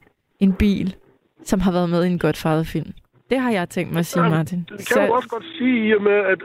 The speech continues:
Speaker 2: at, at den ligner den.
Speaker 1: Ja.
Speaker 2: Og er magen til. Men
Speaker 1: Ja.
Speaker 2: det er ikke den. Det er jeg ikke sikker på. <laughs>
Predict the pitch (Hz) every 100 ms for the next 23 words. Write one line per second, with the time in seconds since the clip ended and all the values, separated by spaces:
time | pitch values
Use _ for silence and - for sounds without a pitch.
0 | 185 175 - - 302 185 - 196 - 185
1 | 185 196 208 214 - 143 - _ _ -
2 | 180 170 - 170 170 190 214 - 196 -
3 | _ 180 180 170 170 175 - 180 175 -
4 | - 196 196 220 - 190 180 196